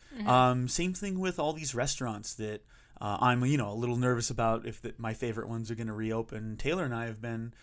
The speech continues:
Speaker 2: phoning a couple of the, um, local ones and ordering through them. And
Speaker 1: Yeah, d-,
Speaker 2: yeah.
Speaker 1: ordering directly than, instead of using, like, Skip the Dishes or what, what's the American one called?
Speaker 2: Oh, there's, like, um, what are the American ones called?
Speaker 1: Postmates?
Speaker 2: Yeah.
Speaker 1: Yeah.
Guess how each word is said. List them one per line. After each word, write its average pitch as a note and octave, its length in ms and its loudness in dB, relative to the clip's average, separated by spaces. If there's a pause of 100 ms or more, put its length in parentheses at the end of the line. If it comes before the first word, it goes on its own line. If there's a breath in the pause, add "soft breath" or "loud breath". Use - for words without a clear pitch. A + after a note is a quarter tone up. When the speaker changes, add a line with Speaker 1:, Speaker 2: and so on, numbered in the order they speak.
(180 soft breath)
Speaker 2:
phoning B2+ 360 4
a A#2 60 2
couple B2+ 440 4
of A#2 140 -2
the, A#2 220 0
um, A2+ 400 0
local C3 300 6
ones C#3+ 380 -4 (300 soft breath)
and B2 680 0
ordering C#3+ 640 6
through D3 220 -8
them. - 280 -6 (140)
And D#3 240 -2
Speaker 1:
Yeah, B3+ 280 0
d-, G3+ 80 -10
Speaker 2:
yeah. C4 80 -2
Speaker 1:
ordering C#4+ 280 2
directly C4 440 -2
than, G#3 360 -8
instead G#3+ 300 -6
of F#3+ 60 -12
using, G3+ 320 -12
like, F#3 200 -16
Skip - 240 -16
the F3+ 80 -16
Dishes F3 360 -14
or F3 80 -14
what, F#3 160 -16
what's C4 180 -14
the E4 140 -8
American G3+ 420 -10
one E3+ 140 -16 (120)
called? E3+ 220 -12
Speaker 2:
Oh, D3+ 300 8
there's, C#3 180 2
like, C3+ 440 0
um, B2+ 720 -2 (120)
what D3+ 240 -10
are G3+ 100 -4
the F3 100 0
American A2+ 480 -2
ones A2 180 -6
called? A#3 160 -2
Speaker 1:
Postmates? C#4 520 -2
Speaker 2:
Yeah. C3+ 360 4
Speaker 1:
Yeah. A2 300 6